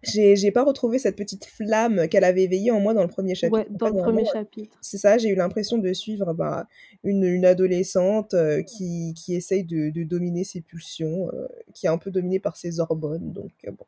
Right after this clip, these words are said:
Speaker 2: Ah bah, clairement par ses hormones, hein.
Speaker 1: Ouais. <laughs>
Speaker 2: Mais, euh, oui, non, mais je te rejoins sur ce point-là. J'ai même eu l'impression que, tu sais, on décrédibilisait son personnage parce qu'au début, on nous présente vraiment le personnage fort, comme tu le disais,
Speaker 1: Mm.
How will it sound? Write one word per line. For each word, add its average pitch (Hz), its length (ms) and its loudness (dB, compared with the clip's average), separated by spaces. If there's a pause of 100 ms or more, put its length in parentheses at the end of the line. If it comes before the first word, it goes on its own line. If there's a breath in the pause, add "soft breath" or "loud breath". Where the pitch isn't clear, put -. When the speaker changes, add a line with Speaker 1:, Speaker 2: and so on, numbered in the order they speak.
Speaker 2:
Ah 208 100 -6
bah, 190 180 -6
clairement 214 400 -2
par 220 180 -12
ses 202 220 -6
hormones, 202 440 -8
hein. 208 60 -2
Speaker 1:
Ouais. 226 180 8
<laughs> 233 480 2 (360 loud breath)
Speaker 2:
Mais, 226 260 8
euh, 208 200 6 (260 loud breath)
oui, 262 140 2
non, 320 120 6
mais 294 140 8
je - 80 -2
te 233 80 2
rejoins 226 340 4
sur 254 200 -6
ce 226 100 -2
point-là. 220 420 -2
J'ai 208 180 0
même 294 200 2 (100)
eu 254 140 4
l'impression 226 640 0
que, 208 560 4
tu 226 100 -8
sais, 247 160 -2
on 233 220 2
décrédibilisait 226 680 2
son 233 160 0
personnage 214 580 -2 (220 soft breath)
parce 208 160 2
qu'au 220 220 0
début, 220 240 0
on 277 40 4
nous 233 100 6
présente 202 320 -2
vraiment 208 260 2
le 247 60 2
personnage 196 420 -2
fort, 262 180 -2
comme 208 200 0
tu 208 120 -8
le 190 60 -6
disais, 202 380 0
Speaker 1:
Mm. 214 80 -6